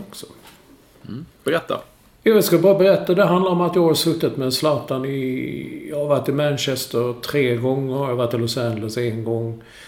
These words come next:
Speaker 1: Långa sittningar, eh, han berättar, vi pratat och sen har jag skrivit ner detta. Sen har jag också, eh, rest runt och träffat allt från,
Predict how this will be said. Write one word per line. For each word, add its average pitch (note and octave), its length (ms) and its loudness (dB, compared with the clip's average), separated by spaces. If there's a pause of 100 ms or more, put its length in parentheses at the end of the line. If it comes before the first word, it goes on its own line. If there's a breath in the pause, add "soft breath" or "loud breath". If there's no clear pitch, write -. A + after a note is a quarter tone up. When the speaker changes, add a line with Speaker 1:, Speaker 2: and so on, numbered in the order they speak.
(180 loud breath)
Speaker 1:
Långa A#2+ 600 4
sittningar, B2+ 720 -2
eh, F2 760 -4
han E2+ 180 -2
berättar, D#3 560 -2
vi G#2 100 -4
pratat D3 580 -2
och B2 80 -2
sen C3 120 -6
har B2 80 -4
jag C3 140 -8 (400 soft breath)
skrivit A#2+ 420 0
ner B2 220 2
detta. C3 480 0
Sen C3 300 0
har B2+ 200 0
jag A#2+ 220 0
också, - 340 -6
eh, A#2 640 -2
rest C#3+ 340 -2
runt D#3 300 0
och A#2 140 -6
träffat C#3 440 -2
allt B2+ 400 -2
från, C3+ 360 0